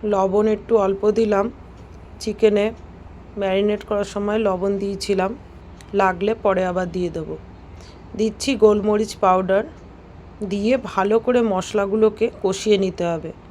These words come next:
একটু টাইম ধরে। এবার কাশ্মীরি লঙ্কার গুঁড়োটা দিয়ে দিলাম, এতে ঝালটা হবে না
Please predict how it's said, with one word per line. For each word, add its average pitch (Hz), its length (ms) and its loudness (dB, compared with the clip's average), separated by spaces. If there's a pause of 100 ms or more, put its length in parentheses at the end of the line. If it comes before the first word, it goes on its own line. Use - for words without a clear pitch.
(460)
একটু 202 320 -2 (140)
টাইম 190 240 2 (120)
ধরে। 190 240 2 (1400)
এবার 196 240 2 (840)
কাশ্মীরি 233 600 2
লঙ্কার 202 360 2
গুঁড়োটা 208 400 2
দিয়ে 202 220 0
দিলাম, 196 280 2 (1120)
এতে 208 340 0
ঝালটা 196 560 2
হবে 208 280 2
না 202 120 2